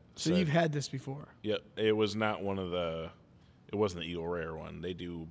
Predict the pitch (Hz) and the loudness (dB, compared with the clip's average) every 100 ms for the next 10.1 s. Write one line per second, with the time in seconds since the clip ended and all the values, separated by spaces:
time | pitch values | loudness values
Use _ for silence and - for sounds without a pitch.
0 | - 95 90 - 80 - 87 80 69 143 | -4 -4 -2 -6 -10 -10 -8 -6 -2 -2
1 | 143 135 - - - 90 82 67 78 80 | -2 -6 -10 -20 -6 -6 -4 -12 -12 -12
2 | 71 60 - - - - 78 - - - | -10 -10 -10 -12 -12 -10 -12 -16 -20 -20
3 | - - - - - - - - 90 90 | -20 -20 -20 -20 -20 -20 -20 -8 -6 -4
4 | 85 82 80 - 87 80 69 55 - - | -6 -6 -8 -6 -2 -2 -2 -8 -16 -10
5 | 90 85 - - 58 92 95 85 87 90 | -8 -8 -10 -12 -8 -2 -2 -2 -6 -8
6 | 78 78 - 87 - - - - - - | -8 -10 -8 -8 -10 -20 -20 -20 -20 -20
7 | - - - - - 92 82 - - 92 | -6 -2 -2 -4 -6 -6 -6 -8 -2 0
8 | 87 87 82 87 82 95 85 85 - 104 | 2 0 -4 -8 -6 -6 -2 -2 -2 -4
9 | 78 - - - 160 151 - 302 277 - | -4 -10 -12 -2 0 0 -2 -4 -4 -6
10 | - | -6